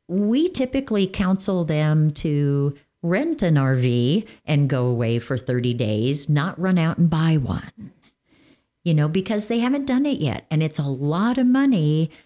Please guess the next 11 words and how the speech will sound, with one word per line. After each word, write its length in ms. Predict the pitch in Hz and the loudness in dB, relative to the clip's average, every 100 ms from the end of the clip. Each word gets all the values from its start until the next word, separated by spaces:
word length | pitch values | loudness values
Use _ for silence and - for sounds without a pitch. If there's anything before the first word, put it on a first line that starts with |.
| _ | _
that 200 | 175 - | -6 -2
someone 360 | - 170 175 185 | -2 0 0 0
could 200 | 185 170 | -2 -4
potentially 640 | - 185 156 156 170 160 165 | -6 -2 -2 0 0 0 0
spend 760 | - - 214 160 143 147 156 - _ _ - | 0 -2 -2 0 2 2 0 -4 _ _ -4
only 280 | 190 208 185 | 0 0 0
to 80 | 175 | -4
find 420 | - 175 170 165 | -4 -2 0 0
out 640 | 170 175 160 151 151 151 - _ _ | -2 -2 -2 -2 -2 -4 -10 _ _
they 200 | 160 156 | -4 -2
really 1200 | 151 151 151 151 151 147 151 147 147 147 147 143 | -2 -2 0 2 2 2 2 2 2 0 0 -4